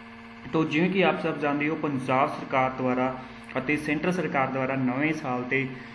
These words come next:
ਕੁਝ ਨਵੇਂ ਐਲਾਨ ਕੀਤੇ ਜਾਂਦੇ ਹਨ, ਨਵੇਂ ਤੋਹਫ਼ੇ ਗਰੀਬ,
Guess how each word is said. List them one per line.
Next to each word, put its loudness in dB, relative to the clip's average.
ਕੁਝ 2
ਨਵੇਂ 4
ਐਲਾਨ 2
ਕੀਤੇ -2
ਜਾਂਦੇ 0
ਹਨ, 2
ਨਵੇਂ 4
ਤੋਹਫ਼ੇ 0
ਗਰੀਬ, 2